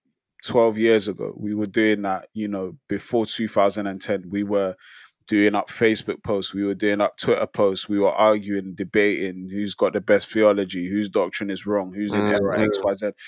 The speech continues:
Speaker 1: We were all doing that back in the day. But then people started to grow up. Many people walked away from the faith. Many people just learned through life that, "Rah, like, how we were behaving was very childish."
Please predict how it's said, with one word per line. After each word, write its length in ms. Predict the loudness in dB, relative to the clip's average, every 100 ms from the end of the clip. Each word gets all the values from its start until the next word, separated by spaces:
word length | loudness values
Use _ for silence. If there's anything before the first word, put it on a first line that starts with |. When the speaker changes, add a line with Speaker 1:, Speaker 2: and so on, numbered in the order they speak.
| -20 _
Speaker 1:
We 80 | -2
were 100 | 0
all 200 | 0 -2
doing 340 | 4 6 6
that 160 | 6 2
back 220 | 0 0
in 100 | -4
the 80 | -4
day. 340 | 0 2 2 -4 _ _ _ _
But 120 | 0
then 400 | 4 4 4 -4 _ _ _ _ _ _ _ _ -4
people 240 | -2 0
started 260 | 4 4 4
to 80 | -2
grow 300 | 2 2 2
up. 80 | -4 _ _ _ _
Many 280 | -2 0 0
people 280 | -2 -2 0
walked 260 | 0 0
away 200 | 0 -2
from 160 | -2 -8
the 80 | -10
faith. 480 | -10 -10 -12 -20 _ _ _ _ 2
Many 180 | 2 4
people 280 | 0 0 0
just 300 | 0 -2 -2
learned 340 | 2 2 2
through 180 | -4 0
life 340 | 2 0 -2
that, 180 | -10 -10
"Rah, 280 | -4 -2 -2
like, 340 | -4 -8 -10 -4
how 180 | 0
we 140 | 0 -2
were 60 |
behaving 400 | -4 -4 -4 -6
was 160 | -8 -6
very 220 | -4 -4
childish." 540 | -2 0 0 -4 -12